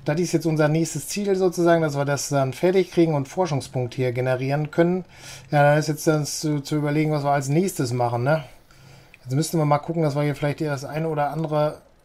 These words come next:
den ein oder anderen Rohstoff hier noch finden, der hier vielleicht noch vergraben ist und den wir jetzt gerade auf der Schnelle nicht sehen, aber brauchen würden, ne?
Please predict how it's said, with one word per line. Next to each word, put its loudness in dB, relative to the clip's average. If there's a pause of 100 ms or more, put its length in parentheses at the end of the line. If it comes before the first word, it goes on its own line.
(120)
den -6
ein 0
oder 0
anderen -2
Rohstoff -4
hier -4
noch -4
finden, 0
der 0
hier -2 (540)
vielleicht -4
noch -4
vergraben 0
ist -6
und -6
den -4
wir -2
jetzt -8
gerade -2
auf -4
der -6
Schnelle -4
nicht -6
sehen, -2
aber -2
brauchen -2
würden, -2
ne? -4